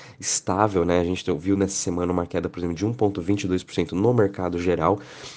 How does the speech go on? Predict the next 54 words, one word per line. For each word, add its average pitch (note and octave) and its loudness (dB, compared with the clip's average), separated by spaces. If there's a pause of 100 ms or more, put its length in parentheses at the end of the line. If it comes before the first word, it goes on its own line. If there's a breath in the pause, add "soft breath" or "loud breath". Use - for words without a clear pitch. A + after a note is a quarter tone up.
e G#2+ 4
hoje A#2+ 4
a A2 0
gente G#2+ -6
tá A2 -4
com - -8
uma G2 -4
queda G2 -2
de F#2 -2
um A2+ 0
ponto G2+ 0
trinta G2+ -4
e G2+ 2
nove G2 2
por G2+ -6
cento. A2+ -2
Tudo D3 -2
isso D3 0
também B2 -2
são A#2+ 2
vindo B2 2
notícias, A#2+ -2
principalmente A#2+ -4
da A#2+ 4
Europa, G2 2 (340 loud breath)
da F2+ -2
parte F#2 -2
da F#2+ 4
inflação G#2+ 0
que A#2+ -10
vai G2+ 2
continuar G2 -2
mais, E2 0
eh, D2+ -4
vai G2 -2
continuar F#2 -4
elevada, F2 0 (280 loud breath)
e - -8
também A2+ 2
os G#2 -4
bancos A2 -2
centrais F#2 0
na F#2 2
Europa, D#2+ 2
né? D#2+ 2
O E2 2
E F#2 0
C - -6
B, F#2 -2 (260 loud breath)
o E2+ -4
Banco F2+ 2
Central E2 0
da E2+ 4
Inglaterra, E2+ 0